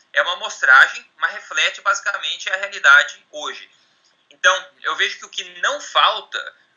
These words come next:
hoje, o que não falta é vontade por parte das pessoas de emagrecer. Isso tá aumentando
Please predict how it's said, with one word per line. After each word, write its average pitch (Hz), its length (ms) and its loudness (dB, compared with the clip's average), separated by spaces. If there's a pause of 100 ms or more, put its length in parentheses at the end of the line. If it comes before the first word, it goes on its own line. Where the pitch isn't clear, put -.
hoje, 160 360 -8
o - 40 -18
que 165 120 -6
não 196 180 -4
falta 170 320 -2
é 175 40 -2
vontade 180 640 2
por 143 220 -20
parte 139 280 2
das 143 140 -18
pessoas 135 440 -16
de 143 80 -12
emagrecer. 139 640 -6 (480)
Isso 156 220 -10
tá 220 120 0
aumentando 208 600 -2